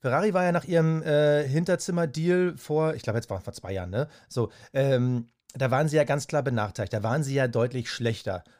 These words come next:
Und da konnte man auch nicht sagen, „Ja, aber hier“, sondern man konnte ganz klar sehen, okay, sie sind ja jetzt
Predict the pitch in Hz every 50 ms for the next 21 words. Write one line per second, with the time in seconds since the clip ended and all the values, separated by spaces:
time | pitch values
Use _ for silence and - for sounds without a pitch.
0 | _ - 123 117 123 110 - - - 196 170 165 151 147 147 147 127 - 139 127
1 | 131 135 120 104 110 117 127 131 127 - 123 120 120 107 101 123 156 170 175 143
2 | 120 - - 123 127 131 127 123 120 113 127 123 127 120 131 127 - 135 110 120
3 | 120 117 - - 131 123 120 110 123 120 151 131 123 123 -